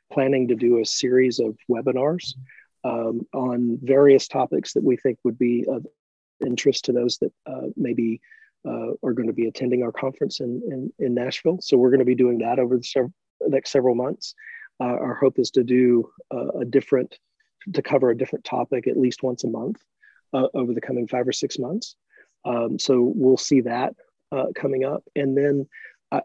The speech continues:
I think you're going to, uh, also see from, from us, um, a,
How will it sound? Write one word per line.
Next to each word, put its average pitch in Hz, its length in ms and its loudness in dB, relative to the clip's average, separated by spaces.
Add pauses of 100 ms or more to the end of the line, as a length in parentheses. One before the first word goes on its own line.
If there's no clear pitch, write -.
I 160 80 -2
think - 360 4
you're 202 120 6
going 156 340 4
to, 131 580 2 (420)
uh, 135 40 -10
also 135 560 0
see 123 640 0 (420)
from, 120 400 -2 (320)
from 131 400 2
us, 127 480 -2 (160)
um, 120 420 -6 (1040)
a, 131 100 2